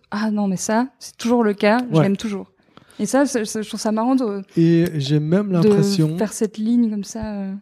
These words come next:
Speaker 2: Ouais. J'ai même l'impression que ce que tu gardes depuis longtemps, plus tu le gardes longtemps, et plus ça prend de la valeur à tes yeux. Tu vois ce que je veux dire ?
Speaker 1: Ouais.
Speaker 2: Donc si, euh, en, en fait, plus tu gardes quelque chose, et plus t'auras de mal à t'en séparer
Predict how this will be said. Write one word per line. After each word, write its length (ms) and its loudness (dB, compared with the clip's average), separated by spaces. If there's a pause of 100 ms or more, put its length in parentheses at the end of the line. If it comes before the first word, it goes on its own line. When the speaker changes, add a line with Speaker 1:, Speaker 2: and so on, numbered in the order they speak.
(720)
Speaker 2:
Ouais. 220 0 (480)
J'ai 200 4
même 160 6
l'impression 480 0
que 280 2
ce 200 -6
que 100 -8
tu 140 -2
gardes 460 0
depuis 640 -4
longtemps, 680 -2 (580)
plus 140 2
tu 120 2
le 60 2
gardes 220 4
longtemps, 560 -4 (560)
et 100 2
plus 220 -4
ça 140 -2
prend 160 -4
de 60 0
la 60 2
valeur 280 2
à 60 -2
tes 120 -4
yeux. 360 -6
Tu 120 -12
vois 60 -2
ce 80 -6
que 80 -10
je 60 -4
veux 60 2
dire ? 100 6
Speaker 1:
Ouais. 140 -2 (1000)
Speaker 2:
Donc 160 0
si, 320 4
euh, 360 2 (100)
en, 240 -6
en 80 -2
fait, 180 4
plus 140 2
tu 120 2
gardes 300 2
quelque 180 -2
chose, 280 2
et 60 2
plus 280 2
t'auras 240 2
de 80 -4
mal 140 0
à 100 0
t'en 300 -8
séparer 680 -6